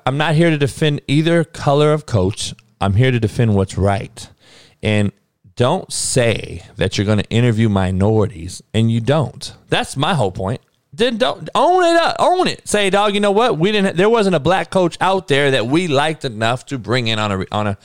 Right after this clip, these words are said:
interview." That's what I would have said if I was a fucking A D. But you lie, and then that's, guess what you do? You lie to cover up for another fucking lie. You didn't interview no motherfucking brother coaches. You didn't interview no Polynesians. You didn't interview no motherfuckers.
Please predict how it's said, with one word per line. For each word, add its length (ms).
interview." 400
That's 220
what 120
I 60
would 100
have 60
said 200
if 60
I 100
was 100
a 60
fucking 380
A 180
D. 240
But 200
you 120
lie, 720
and 200
then 140
that's, 300
guess 240
what 180
you 60
do? 180
You 180
lie 300
to 80
cover 280
up 140
for 160
another 280
fucking 340
lie. 200
You 120
didn't 160
interview 280
no 180
motherfucking 720
brother 300
coaches. 540
You 120
didn't 200
interview 260
no 160
Polynesians. 1000
You 140
didn't 160
interview 280
no 160
motherfuckers. 840